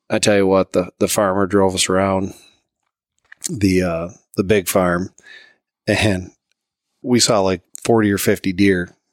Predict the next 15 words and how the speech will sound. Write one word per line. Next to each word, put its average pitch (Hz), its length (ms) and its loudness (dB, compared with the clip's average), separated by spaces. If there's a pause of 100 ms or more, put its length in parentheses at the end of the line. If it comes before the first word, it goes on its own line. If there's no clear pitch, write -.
(120)
two 113 160 2
o'clock 104 340 0
in 98 80 -6
the 95 80 0
afternoon, 90 500 -4 (560)
big, 107 240 0
mature, 101 540 2 (220)
you 107 120 -2
know, 92 320 -4 (120)
hundred 104 320 2
forty, 104 280 0
hundred 98 200 -2
fifty 98 360 -4
inch 90 220 -4
bucks. 107 400 0